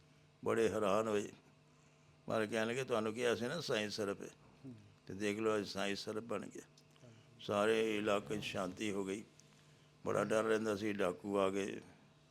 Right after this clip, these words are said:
ਲੁੱਟ ਕੇ ਲੈ ਗਏ। ਹੁਣ ਡਾਕੂ ਸਾਰੀ ਸੇਵਾ 'ਚ ਲੱਗ ਗਏ ਨੇ। ਉਹ ਸਾਰਾ ਦਿਨ ਸਖਤ ਕੰਮ ਸਾਰਾ ਕਰ ਦੇਂਗੇ, ਬੜੇ ਸ਼ਰੀਰ ਕਰ ਦੇਂਗੇ, ਤਕੜੇ ਸਨ ਸਾਰੇ।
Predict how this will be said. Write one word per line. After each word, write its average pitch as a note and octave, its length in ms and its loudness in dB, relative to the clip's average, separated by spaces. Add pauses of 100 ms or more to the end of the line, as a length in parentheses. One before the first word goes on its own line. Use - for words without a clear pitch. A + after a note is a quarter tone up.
(260)
ਲੁੱਟ G2+ 180 -2
ਕੇ G#2+ 140 0
ਲੈ G#2 240 4
ਗਏ। - 180 -4 (880)
ਹੁਣ A2+ 220 -4
ਡਾਕੂ A2 420 2
ਸਾਰੀ A2 340 4
ਸੇਵਾ G#2 320 2
'ਚ G2 80 -4
ਲੱਗ G#2 200 -4
ਗਏ - 160 -12
ਨੇ। - 120 -16 (800)
ਉਹ F#2 60 -6
ਸਾਰਾ G#2 500 4
ਦਿਨ G2+ 320 -4
ਸਖਤ G#2+ 380 -4
ਕੰਮ G#2 260 -2
ਸਾਰਾ G2+ 340 0
ਕਰ G#2 160 -6
ਦੇਂਗੇ, G#2 220 -6
ਬੜੇ G2+ 320 -2
ਸ਼ਰੀਰ G2 360 -6
ਕਰ G2+ 140 -2
ਦੇਂਗੇ, F#2+ 280 -4 (580)
ਤਕੜੇ A2 320 2
ਸਨ G#2+ 200 -4
ਸਾਰੇ। G2+ 420 0